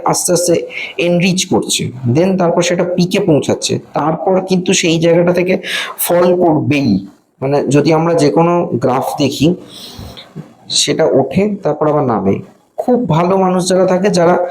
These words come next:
কিছুটা সময় ধরে ধরে রাখতে পারে, যেরকম অরুণ দা, অরুণ দা কিন্তু ধরে রেখেছে, সে কিন্তু নিজেকে সেই জায়গাটায় ধরে রেখেছে, কেন, লোকটার ব্যবহারটা ভালো। এরপর যদি আমি দেখি যে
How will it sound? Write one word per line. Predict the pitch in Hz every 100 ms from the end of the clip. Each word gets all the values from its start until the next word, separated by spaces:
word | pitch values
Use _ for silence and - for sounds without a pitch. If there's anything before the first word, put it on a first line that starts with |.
| - - _
কিছুটা | - 190 208 202
সময় | 202 196 196 202
ধরে | 175 175
ধরে | 147 127
রাখতে | 117 - -
পারে, | - 110 - - -
যেরকম | 147 170 202
অরুণ | 139 123 104
দা, | -
অরুণ | - 135 160
দা | 170
কিন্তু | 185 185 131
ধরে | 143
রেখেছে, | 131 101 - - - - - - -
সে | - 151
কিন্তু | 165 180 202
নিজেকে | 180 156 170 185
সেই | 175 165 160
জায়গাটায় | 143 135 160 151
ধরে | 139
রেখেছে, | 151 165 180
কেন, | 196
লোকটার | 196 160 180
ব্যবহারটা | - 101 107 131 127 - -
ভালো। | 87 - - _ _ _ _ _ _ _ - - - - - - -
এরপর | - 233 214 202 151 180
যদি | 185 180 190
আমি | 190
দেখি | 165 156 131 135 180 160
যে | 139 151